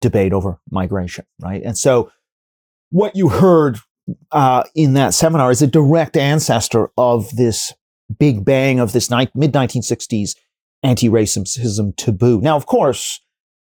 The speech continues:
it's right that there is some social sanction for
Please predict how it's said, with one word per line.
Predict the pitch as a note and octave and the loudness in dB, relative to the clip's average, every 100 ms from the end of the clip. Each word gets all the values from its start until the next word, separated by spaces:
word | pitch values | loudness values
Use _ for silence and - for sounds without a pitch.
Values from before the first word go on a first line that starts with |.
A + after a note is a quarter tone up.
| _ - | _ -2
it's | D3 - | -2 0
right | B2 D3 E3+ - | 0 0 0 -2
that | C#3+ - | -2 0
there | C3 B2 | 2 4
is | D#3+ A#2+ | 4 2
some | - - B2+ | -2 -2 -2
social | A2+ C3+ C3 B2 | 0 0 0 0
sanction | C#3 B2+ A2 A2 G2 | 2 0 0 -4 -6
for | - A2+ G#2+ G#2+ G2+ G2 | -2 0 2 0 -2 -4